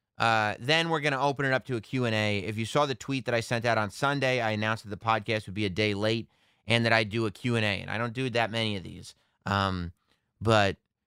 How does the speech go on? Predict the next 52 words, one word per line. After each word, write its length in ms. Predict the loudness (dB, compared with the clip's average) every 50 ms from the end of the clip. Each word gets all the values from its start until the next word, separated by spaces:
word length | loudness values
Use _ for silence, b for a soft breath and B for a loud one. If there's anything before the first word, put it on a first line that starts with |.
| _ _ _ _ _
I 100 | -2 -2
put 220 | 0 2 2 2 4
in, 240 | 4 2 2 0
"If 180 | -2 -4 -4 -4
you 80 | -2 0
hashtag 520 | 2 2 2 2 0 -2 -2 -2 0 0
not 200 | 0 0 0 0
Sam 260 | -2 -4 -2 -2 -2
three 200 | -2 -2 -2 0
hundred, 400 | 0 0 0 0 0 -2 -2 0
I 100 | 0 -2 -2
will 100 | -2 -2
answer 240 | -4 -4 -6 -6
your 100 | -8 -8
questions." 540 | -4 -2 -2 -2 -2 -4 -6 -4 -4 -4 -4
And 120 | -4 -4 -4
I've 80 | 0
got 140 | 0 0 0
a 40 | 2
bunch 280 | 2 2 2 2 0
of 100 | 0 0
'em 240 | 0 0 0 -2 -6 -10 _ _ _ _ _ _
that 80 | 0 2
I 100 | 2 2
will 140 | 2 -2 -2
answer, 580 | -2 -2 -2 -2 -2 -2 0 2 2 0 0 -4 _ _ _
uh, 200 | 0 2 2 2 2 2
after 280 | 2 2 2 2 -2
we 80 | -4 -2
hear 120 | -2 -4
from 140 | -4 -6 -8
the 60 | -6
big 220 | -2 -2 -2 -2 -2
show. 160 | -4 -4 -4
So 160 | -2 -2 -2
th-, 180 | -2 -2 -2 0
this 240 | 0 -2 0 0
interview, 540 | 0 0 0 0 0 2 2 2 2 2 0 0 2
uh, 360 | 4 4 6 6 4 2 0
did 260 | -2 -4 -6 -6 -6 -2
take 240 | -2 -2 -2 -2
place 340 | -2 -2 0 0 -2 -4 -6 b b b b b b
on 160 | 0 0 2
Jim 240 | 2 2 2 2 2
Norton 240 | 2 0 0 -2 -4
and 120 | -6 -4
Sam 280 | -2 0 0 2 2 4
Roberts 420 | 2 4 4 2 0 0 -4 -8 -8
on 120 | -6 -6
Sirius 420 | -6 -2 -2 0 0 0 0 0 -2
X 200 | -4 -2 -2 -2
M, 260 | 0 0 0 -2